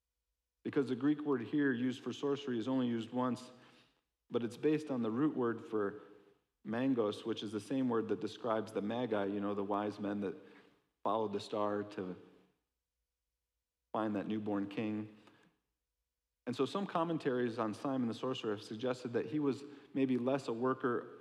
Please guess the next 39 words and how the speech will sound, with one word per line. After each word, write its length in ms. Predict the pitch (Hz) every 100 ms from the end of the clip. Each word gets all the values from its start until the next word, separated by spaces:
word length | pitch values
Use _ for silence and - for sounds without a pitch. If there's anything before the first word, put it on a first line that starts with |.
| -
of 160 | 104 -
evil 320 | 127 156 131
magic 440 | 113 107 101 98
through 120 | - 113
the 100 | 107
help 260 | 127 123
of 140 | 107 -
fallen 260 | 120 107
angels 360 | 117 120 104 104
and 80 | 104
more 200 | 120 113
like 220 | 107 107
a 60 |
religious 420 | 101 104 110 101 -
con 380 | - 131 110
man. 280 | 92 80 82 - - _ _ _ _ _ _ _ _ _ _ _ _ _ _ _ _ _ _ _ _ _ _ _ _ _ _ -
Someone 260 | 139 139
who 140 | 123 123
fooled 300 | - 147 143
the 80 | 113
city 260 | 143 123
of 80 | 107
Samaria 600 | - 127 139 131 113 107
into 200 | 120 113
believing 380 | 110 135 123 117
that 140 | 104
he 160 | - 131
was, 260 | 131 147
in 180 | 127 104
fact, 280 | 123 113 107
a 40 |
man 260 | 104 117 127
of 140 | 107
God 240 | 110 101 107
who, 300 | 113 110 92 - - -
in 120 | 117 113
reality, 420 | 117 123 113 104
faked 340 | - 127 123
having 380 | 123 110 101